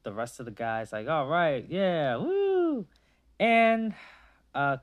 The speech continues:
Kang-, Kong, um, so now we know his name is Kong, the big guy, he, uh, also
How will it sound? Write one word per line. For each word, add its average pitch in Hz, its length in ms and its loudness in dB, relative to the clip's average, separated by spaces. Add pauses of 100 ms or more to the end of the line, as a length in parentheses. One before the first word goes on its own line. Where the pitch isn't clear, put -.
Kang-, 190 460 -2
Kong, 143 500 -2 (760)
um, 101 280 -12
so - 180 -10
now 104 220 -8
we 110 80 -12
know 107 160 -10
his 107 100 -10
name 110 140 -12
is 127 80 -14
Kong, 104 480 -8
the - 60 -10
big 127 280 -8
guy, 101 320 -8 (400)
he, 202 640 -2
uh, 180 400 0
also 151 460 -4